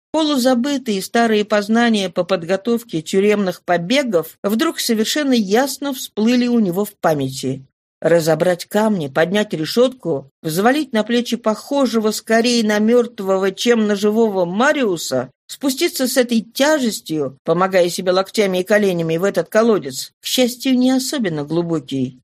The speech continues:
опять захлопнуть над собой этот тяжёлый люк, на который сейчас же опять начали сыпаться камни,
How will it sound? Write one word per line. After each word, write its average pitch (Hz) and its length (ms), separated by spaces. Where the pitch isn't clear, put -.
опять 254 480
захлопнуть 175 720
над 180 160
собой 214 320
этот 196 260
тяжёлый 208 480
люк, 233 440
на 180 160
который 196 340
сейчас 196 440
же 185 180
опять 180 560
начали 170 400
сыпаться 190 420
камни, 151 560